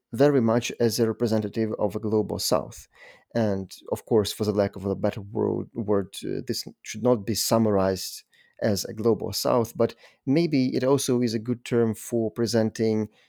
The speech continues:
the once oppressed nations that have,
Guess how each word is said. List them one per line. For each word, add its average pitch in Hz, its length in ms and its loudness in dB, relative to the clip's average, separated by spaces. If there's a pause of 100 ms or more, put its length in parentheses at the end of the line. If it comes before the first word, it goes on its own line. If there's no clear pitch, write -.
(160)
the 123 160 2
once 127 400 2
oppressed 131 500 0
nations 151 640 -2 (320)
that - 140 -16
have, 117 440 4